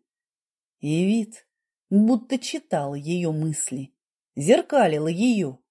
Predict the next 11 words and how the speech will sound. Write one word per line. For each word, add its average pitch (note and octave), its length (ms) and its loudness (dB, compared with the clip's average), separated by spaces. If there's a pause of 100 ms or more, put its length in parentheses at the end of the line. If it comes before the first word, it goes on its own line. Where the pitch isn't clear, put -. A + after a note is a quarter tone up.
(440)
подхватил, F#3+ 960 -2 (380)
прижал G#3 420 4
к - 40 -12
себе, F3 600 -6 (300)
жадно C4 460 6
впился C4 500 -4
в A#3+ 80 -16
приоткрытые G3+ 720 2
влажные E3+ 560 2
сладкие D#3 580 -4
губы. C#3+ 500 -10